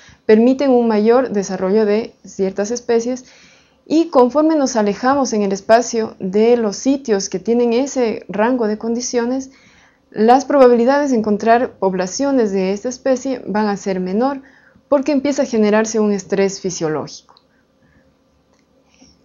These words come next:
La amplitud de este rango óptimo de condiciones va a ser variable entre especies dependiendo de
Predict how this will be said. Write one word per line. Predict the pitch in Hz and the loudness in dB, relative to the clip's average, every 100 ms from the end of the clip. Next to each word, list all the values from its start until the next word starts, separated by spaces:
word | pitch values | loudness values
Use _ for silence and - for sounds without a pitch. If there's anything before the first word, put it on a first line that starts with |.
| _ _ | _ _
La | 220 226 233 | 2 4 4
amplitud | 226 226 226 269 330 349 - | 2 0 0 0 0 0 2
de | 208 208 | 4 6
este | 240 240 262 226 - | 4 2 4 4 4
rango | 202 208 233 233 196 220 | 0 2 2 4 6 4
óptimo | 240 247 202 | 2 0 0
de | 190 190 | 0 -2
condiciones | 185 180 170 202 214 262 240 - | -4 -4 -2 0 2 0 -4 -6
va | 185 208 226 | -2 0 0
a | |
ser | 226 233 | 0 -2
variable | 208 190 202 240 240 190 | 0 0 2 2 0 -4
entre | 175 170 | -4 -8
especies | 165 - 185 185 226 214 | -10 -6 -6 -4 -6 -2
dependiendo | 220 220 202 208 240 247 208 | 0 2 2 2 0 2 2
de | 214 277 | 0 -2